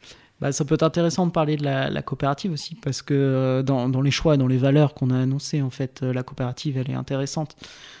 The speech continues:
Euh, c'est-à-dire qu'on a choisi de se lancer dans l'entrepreneuriat,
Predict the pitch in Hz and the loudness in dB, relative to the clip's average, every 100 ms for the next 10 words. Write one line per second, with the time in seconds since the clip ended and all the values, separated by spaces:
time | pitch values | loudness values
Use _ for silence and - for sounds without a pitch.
0 | _ 127 120 - 139 139 131 123 120 120 | _ -4 -4 -4 -4 -2 0 0 0 0
1 | 120 - 135 156 143 131 131 123 - - | -2 -2 0 2 2 2 2 0 -4 -20
2 | - - 139 151 151 139 139 165 147 143 | -12 -2 0 2 2 2 0 -2 -2 -2
3 | 139 139 170 180 | 0 0 -2 -4